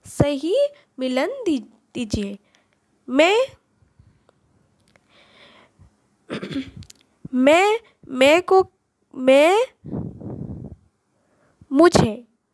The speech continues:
वह, वह से क्या होगा? उसने। यह, यह से जाके होगा इसको। जो, जो से जाएगा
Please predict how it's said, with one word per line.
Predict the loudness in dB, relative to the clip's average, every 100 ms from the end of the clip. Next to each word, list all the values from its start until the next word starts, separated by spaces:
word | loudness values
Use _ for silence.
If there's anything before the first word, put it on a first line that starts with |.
| _ _ _ _ _ -2
वह, | 4 4 6 4 4 0 _ _ _ _ _ _ _ _ _ _
वह | 0 2
से | 2 0
क्या | 0 2
होगा? | 6 4 4 2 0 _ _ _
उसने। | -10 -8 -8 -10 -14 _ _ _ _ _ _ 0
यह, | 2 2 2 2 0 -6 _ _ _ _ _ -4
यह | -2 0 0
से | 2 0
जाके | 2 2 2 2
होगा | 2 2 2 2 0 -6 _ _ _ _ _ -4
इसको। | -4 -4 -2 -2 -2 -8 _ _ _ _ -2
जो, | 4 4 6 4 2 _ _ _ -20
जो | 0 2 4 2
से | 0 2
जाएगा | 2 2 0 0 0